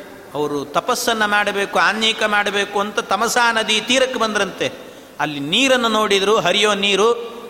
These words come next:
ತಿಳಿಯಾದ ನೀರು ಹರಿತಾ ಇದೆ, ನಿರ್ಮಲವಾದ ನೀರು. ಎಷ್ಟು ಆನಂದ ಆಗಲಿಕ್ಕಿಲ್ಲ. ಕೇಳಿದ ಚರಿತ್ರೆ ನಿರ್ಮಲ, ಅದರಿಂದ ತಮ್ಮ ಹೃದಯ ನಿರ್ಮಲವಾಗಿದೆ. ಆ ಹೃದಯ ನಿರ್ಮಲ ಆದ ನಂತರ ಹೋಗಿ ಕಣ್ಣಿಂದ ನೋಡ್ತಾರೆ ನೀರು, ಆ ನೀರು ನಿರ್ಮಲವಾಗಿದೆ.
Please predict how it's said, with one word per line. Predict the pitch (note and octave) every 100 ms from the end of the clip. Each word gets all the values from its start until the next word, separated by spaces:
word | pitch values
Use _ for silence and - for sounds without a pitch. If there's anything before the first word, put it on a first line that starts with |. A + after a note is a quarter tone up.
| -
ತಿಳಿಯಾದ | D#3 F3+ F#3+ F#3+ G3+ G#3+
ನೀರು | G#3+ F3 A3 G3
ಹರಿತಾ | F3+ F3+ F3+
ಇದೆ, | E3 D3+ C3 - - - C#3+
ನಿರ್ಮಲವಾದ | F#3 A3+ A#3 G#3+ F#3+ F3+ E3+
ನೀರು. | F#3+ D3 F3+ G#3 E3+ - - - -
ಎಷ್ಟು | C#3 - C#3+
ಆನಂದ | D#3+ F#3
ಆಗಲಿಕ್ಕಿಲ್ಲ. | E3 D3+ C#3+ C#3+ C3 A2+ - - - -
ಕೇಳಿದ | F3 F3+ E3+
ಚರಿತ್ರೆ | E3 F3 A3 A3 A3+
ನಿರ್ಮಲ, | G#3+ G#3 G#3 F#3+ D#3+ - - -
ಅದರಿಂದ | E3+ G3+ G#3+ G#3
ತಮ್ಮ | G3+ G3 G3
ಹೃದಯ | D#3 G#3 B3+ C4+
ನಿರ್ಮಲವಾಗಿದೆ. | B3+ A#3+ A#3+ A#3+ A3+ G#3 G3+ E3 - - - -
ಆ | F3+ F#3
ಹೃದಯ | E3 A3 C4+ C#4
ನಿರ್ಮಲ | C4 B3+ B3+ B3+
ಆದ | B3
ನಂತರ | A#3+ A#3+ G#3+ A3+
ಹೋಗಿ | F#3 C4 C4 B3
ಕಣ್ಣಿಂದ | A#3+ B3+ B3+ B3+
ನೋಡ್ತಾರೆ | A#3 B3+ B3+ B3 A#3
ನೀರು, | A3 A#3 A#3 B3+ B3 - -
ಆ | E3
ನೀರು | D#3+ G3+ C#4+ D#4+
ನಿರ್ಮಲವಾಗಿದೆ. | D4 B3+ B3 A#3 A3 G3+ F3